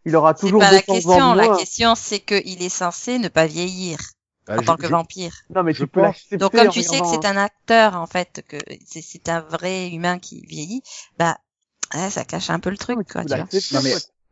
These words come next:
Speaker 1: pas grave,
Speaker 3: je pense
Speaker 1: ça
Speaker 3: qu'il a
Speaker 1: gâche un
Speaker 3: moins
Speaker 1: peu,
Speaker 3: ch-, il a,
Speaker 1: c'est pas
Speaker 3: il a
Speaker 1: grave.
Speaker 3: dû, je crois qu'il a moins changé entre la saison cinq de Buffy,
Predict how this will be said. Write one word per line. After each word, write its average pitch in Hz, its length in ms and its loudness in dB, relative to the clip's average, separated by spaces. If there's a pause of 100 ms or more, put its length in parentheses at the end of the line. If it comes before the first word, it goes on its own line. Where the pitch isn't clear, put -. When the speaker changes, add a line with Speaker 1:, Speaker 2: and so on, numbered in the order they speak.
Speaker 1:
pas 175 60 -6
grave, 202 220 -4
Speaker 3:
je - 40 0
pense 202 140 2
Speaker 1:
ça 135 60 -2
Speaker 3:
qu'il 143 160 2
a 135 60 6
Speaker 1:
gâche 147 60 0
un 143 40 -2
Speaker 3:
moins 170 140 0
Speaker 1:
peu, 202 100 -4
Speaker 3:
ch-, 160 180 -14
il 135 100 -6
a, 131 40 -2
Speaker 1:
c'est 135 60 -2
pas 156 140 -6
Speaker 3:
il - 80 -12
a 196 40 -2
Speaker 1:
grave. 185 100 -2
Speaker 3:
dû, 131 220 -20 (400)
je - 120 -20
crois 180 200 -4
qu'il 113 160 -4
a 101 60 -4
moins 156 260 -4
changé 143 540 -4
entre 117 260 -4
la 107 80 2
saison 127 260 -6
cinq 120 240 -8
de 113 80 -4
Buffy, 110 400 -6